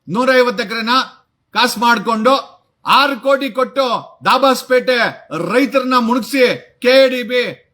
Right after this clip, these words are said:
ರಾಜು ಚಂದ್ರಶೇಖರ್ ಮಾವನ ಮತ್ತೆ ಹೆಂಡತಿಗೆ, ಅವರಿಬ್ರು ಡೈರೆಕ್ಟರ್ ಬಿ ಪಿ ಎಲ್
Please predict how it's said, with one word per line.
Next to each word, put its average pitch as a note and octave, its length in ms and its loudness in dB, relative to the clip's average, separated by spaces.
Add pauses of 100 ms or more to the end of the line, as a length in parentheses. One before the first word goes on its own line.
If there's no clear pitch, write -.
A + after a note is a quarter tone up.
ರಾಜು B3+ 260 -2
ಚಂದ್ರಶೇಖರ್ A#3+ 640 -4
ಮಾವನ A#3+ 380 2 (400)
ಮತ್ತೆ F#3+ 200 -8
ಹೆಂಡತಿಗೆ, A#3 840 -2
ಅವರಿಬ್ರು A#3+ 320 -4
ಡೈರೆಕ್ಟರ್ C4 440 0
ಬಿ A#3+ 140 -4
ಪಿ C4 100 -4
ಎಲ್ C4 200 2